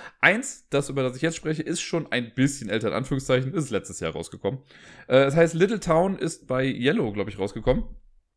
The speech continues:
Und das ist ein, äh, ja, ein nettes, kleines, man könnte es als Worker Placement Spiel bezeichnen. Worker Placement Spiel. Ähm, wir haben's halt nur zu zweit gespielt und man kann's mit bis zu vier Leuten spielen. Es ist ein sehr einsteigerfreundliches, sehr cooles, sehr schön designtes und sehr simples Spiel.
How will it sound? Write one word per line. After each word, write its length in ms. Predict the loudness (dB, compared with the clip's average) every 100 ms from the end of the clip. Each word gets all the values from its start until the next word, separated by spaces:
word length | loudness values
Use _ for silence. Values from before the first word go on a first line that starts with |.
| -4 0
Und 640 | 4 6 6 4 -2 -6 -16 _ _ _ 0
das 200 | 2 4
ist 360 | 0 -2 -4 2
ein, 540 | 4 4 2 -2 -4
äh, 580 | 2 4 4 2 -6 -4
ja, 180 | 0 0
ein 180 | 2 2
nettes, 300 | 0 0 -2
kleines, 420 | 4 4 4 0
man 100 | 2
könnte 240 | 2 2
es 80 | 0
als 180 | -2 0
Worker 260 | 2 2 0
Placement 540 | 0 0 0 -6 -6
Spiel 340 | -8 -4 -4
bezeichnen. 480 | -4 -2 -4 -2 -10 -12 -20 -8
Worker 200 | -6 -2
Placement 320 | -2 -4 -10
Spiel. 220 | -12 -14 -16 -20 -20 -20 -20 0
Ähm, 640 | 4 4 2 -2 -6 -10 _ _ _ _
wir 120 | 4
haben's 100 | 4
halt 100 | 2
nur 80 | -2
zu 80 |
zweit 240 | -2 -2 -2
gespielt 320 | -4 -6 -4
und 60 | -4
man 80 |
kann's 180 | -4 -6
mit 100 | -8
bis 120 | -8
zu 80 | -8
vier 200 | 0 2
Leuten 220 | 2 0
spielen. 320 | -4 -4 -4 -4
Es 140 | -6
ist 120 | -8
ein 100 | -4
sehr 280 | 2 2 4
einsteigerfreundliches, 920 | 0 0 0 0 0 -2 -2 -6 -8
sehr 160 | -6 -6
cooles, 340 | -6 -4 -4
sehr 140 | -2 -2
schön 220 | 0 -2
designtes 500 | -2 -2 -2 -4 -10
und 80 | -4
sehr 140 | -2
simples 380 | -2 -6 -6 -8
Spiel. 400 | -8 -4 -4